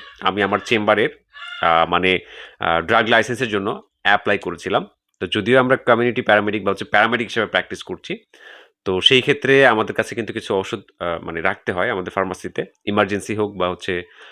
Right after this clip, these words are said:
আহ, দেখা যায় ওটিসি হোক, আহ, মেডিসিন তো মেডিসিনই, তো মেডিসিন আপনার কাছে রাখতে হলে বা সংরক্ষণ করতে হলেই কিন্তু লাইসেন্সটা লাগবে।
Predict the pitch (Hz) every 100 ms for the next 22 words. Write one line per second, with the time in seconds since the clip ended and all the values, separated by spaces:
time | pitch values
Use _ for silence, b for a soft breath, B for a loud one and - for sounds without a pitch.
0 | B - 82 82 90 95 - 98 98 113
1 | 113 101 110 _ b b _ 87 92 104
2 | 123 127 101 87 85 92 110 95 87 98
3 | 110 98 104 104 104 101 - 117 113 110
4 | 113 117 110 113 127 113 110 - 123 123
5 | 117 98 101 85 90 92 95 90 85 117